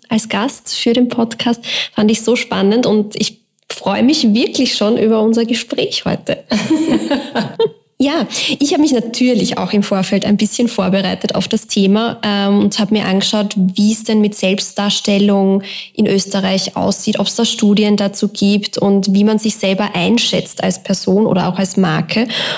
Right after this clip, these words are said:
Und habe dann was Spannendes gefunden.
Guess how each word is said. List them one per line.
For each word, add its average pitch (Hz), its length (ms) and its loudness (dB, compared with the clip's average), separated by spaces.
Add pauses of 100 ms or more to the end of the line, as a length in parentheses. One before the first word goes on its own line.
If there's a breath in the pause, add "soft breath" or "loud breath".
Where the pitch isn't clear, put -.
(120)
Und 214 300 2
habe 180 180 -4
dann 254 220 2
was 254 200 0
Spannendes 247 580 0
gefunden. 220 800 2